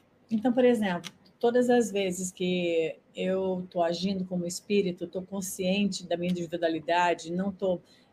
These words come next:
eh, ali agindo como se fosse um personagem, então você disse, "Eu sou, eu estou sendo Prometeu."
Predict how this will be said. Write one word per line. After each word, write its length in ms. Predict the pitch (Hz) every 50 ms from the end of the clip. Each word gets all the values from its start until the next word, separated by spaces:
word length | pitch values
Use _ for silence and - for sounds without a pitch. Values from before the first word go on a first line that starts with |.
| _ -
eh, 200 | - 170 160 160 -
ali 400 | 165 175 180 180 190 190 185 180
agindo 500 | 175 170 165 175 196 202 202 190 185 175 -
como 200 | - 185 190 190
se 140 | 180 - -
fosse 380 | - - 196 185 185 - - 175
um 60 | 170
personagem, 920 | 160 - 180 170 - - 160 160 170 190 214 226 233 - - 175 160 - - -
então 560 | - - - - - _ - 214 220 220 220
você 240 | 214 233 226 - 226
disse, 260 | 220 196 202 - - 220
"Eu 40 |
sou, 300 | 202 185 - 226 208 208 - - - 185 180
eu 180 | 190 185 202 202
estou 260 | 202 - - - 214
sendo 300 | 196 - - 226 214 220
Prometeu." 680 | 214 - 233 233 233 247 240 247 - 190 170 156 -